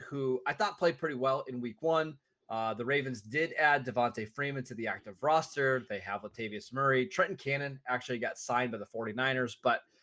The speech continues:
uh, those are the three running backs. Are you buying the dip on Ty'Son Williams?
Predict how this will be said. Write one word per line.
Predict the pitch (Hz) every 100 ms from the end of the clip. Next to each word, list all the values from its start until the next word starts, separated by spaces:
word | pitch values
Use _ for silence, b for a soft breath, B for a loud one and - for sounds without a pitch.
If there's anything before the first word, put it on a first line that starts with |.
| _ -
uh, | 104 98 120 110
those | 143 175 180
are | 165
the | 156
three | 156 147
running | 127 127 120
backs. | 117 113 - -
Are | 143 170
you | 190 165
buying | 110 143 151 156 139
the | 120
dip | 131 127 - -
on | 113 110 107
Ty'Son | - 131 131 123 120 110
Williams? | 117 - _ -